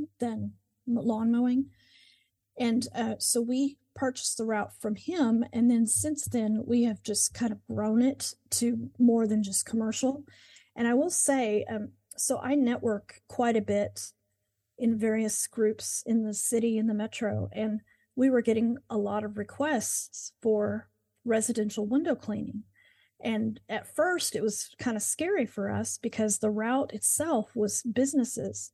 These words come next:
but we didn't want to disappoint people and tell them no. And so we had to learn how to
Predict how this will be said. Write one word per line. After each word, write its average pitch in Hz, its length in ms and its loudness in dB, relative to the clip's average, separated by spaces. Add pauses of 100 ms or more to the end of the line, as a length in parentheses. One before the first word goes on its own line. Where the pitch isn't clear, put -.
(600)
but 226 180 0
we 247 120 6
didn't 254 340 4
want 214 340 0
to 208 460 -4 (200)
disappoint 240 560 0
people 214 440 2
and 220 120 2
tell 226 180 0
them 226 220 4
no. 254 460 2
And 220 120 -2
so 214 520 -2 (280)
we 220 120 -2
had 220 240 -4
to 214 60 -4
learn 240 400 0
how 208 220 -6
to 208 420 -4